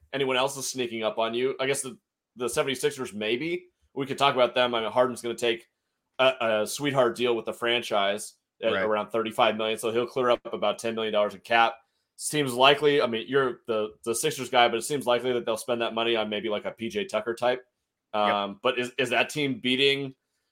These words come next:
Speaker 1: what Miami has or what Boston has or what Milwaukee has if everybody's healthy?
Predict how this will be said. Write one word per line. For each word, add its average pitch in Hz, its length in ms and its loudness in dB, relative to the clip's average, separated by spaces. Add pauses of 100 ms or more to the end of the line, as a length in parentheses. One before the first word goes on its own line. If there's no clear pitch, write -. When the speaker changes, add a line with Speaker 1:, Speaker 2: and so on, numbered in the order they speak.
Speaker 1:
what 135 200 6
Miami 127 380 4
has 143 260 4
or 127 60 -2
what 117 120 0
Boston 113 360 0
has 131 280 0
or 113 120 -2
what 113 240 0
Milwaukee 110 400 -2
has 127 240 4
if 123 80 -4
everybody's 127 360 0
healthy? - 380 -2